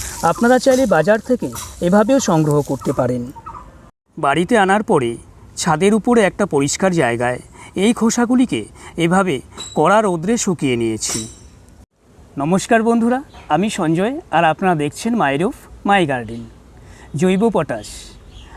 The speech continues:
আমরা সচরাচর জেনে আসছি, কলার খোসা গুঁড়ো করে অথবা কলার খোসা জলে ভিজিয়ে সেই জলটা যদি আমরা গাছে ব্যবহার করি, গাছ সেখান থেকে প্রচুর পরিমাণে পটাশ পেয়ে থাকে। এরপরে আমি বিভিন্ন ভিডিওতে দেখিয়েছিলাম,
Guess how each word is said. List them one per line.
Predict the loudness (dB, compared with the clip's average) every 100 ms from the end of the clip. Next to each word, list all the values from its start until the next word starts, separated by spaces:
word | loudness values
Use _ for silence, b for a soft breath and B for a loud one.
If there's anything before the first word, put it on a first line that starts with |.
| B
আমরা | 0 2 0
সচরাচর | 0 -2 2 0 0 -2
জেনে | -2 -2
আসছি, | -4 -6 -10 -10 -16 B B B
কলার | 0 4 2
খোসা | 0 -4 0 0
গুঁড়ো | 2 -2
করে | 0 -2 -2 -8 -16 -10
অথবা | -4 0 0
কলার | 0 0 0
খোসা | -2 -4 -2
জলে | -2 -2 -2
ভিজিয়ে | -4 -4 -6 -8 B B B
সেই | -2 0 2
জলটা | 2 2 2
যদি | 2 0
আমরা | 0 0
গাছে | 0 0 -2
ব্যবহার | -2 -2 -2 -2
করি, | -4 -6 -10 B B B 0
গাছ | 0 0
সেখান | -2 -2 -2
থেকে | -2 -4
প্রচুর | -4 -4 -4
পরিমাণে | -2 -2 -2 -4 -6 -14 B B
পটাশ | -4 0 0 0
পেয়ে | -4
থাকে। | -4 -10 -14 -18 -20 -20 -20 -20 -20 -20 B B B
এরপরে | 0 2 2 4
আমি | 4 2 -2
বিভিন্ন | -2 0 0
ভিডিওতে | 0 0 0 0
দেখিয়েছিলাম, | -2 -2 -2 -2 0 -2 -4